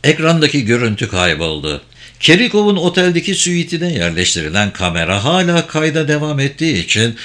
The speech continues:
dokuz Koreli onun monitörün ekranını tekmelediğini ve video alıcısına saldırmaya başladığını gördüler.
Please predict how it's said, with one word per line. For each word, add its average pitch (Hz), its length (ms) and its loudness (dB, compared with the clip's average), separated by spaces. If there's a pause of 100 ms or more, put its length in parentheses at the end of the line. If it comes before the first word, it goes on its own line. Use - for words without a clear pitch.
(160)
dokuz 160 360 2
Koreli 90 400 0
onun 143 340 2
monitörün 151 720 0
ekranını 143 640 -2
tekmelediğini 104 1080 -2 (100)
ve 143 180 4
video 160 420 4
alıcısına 143 600 0
saldırmaya 123 720 -2
başladığını 107 600 0
gördüler. 87 720 -2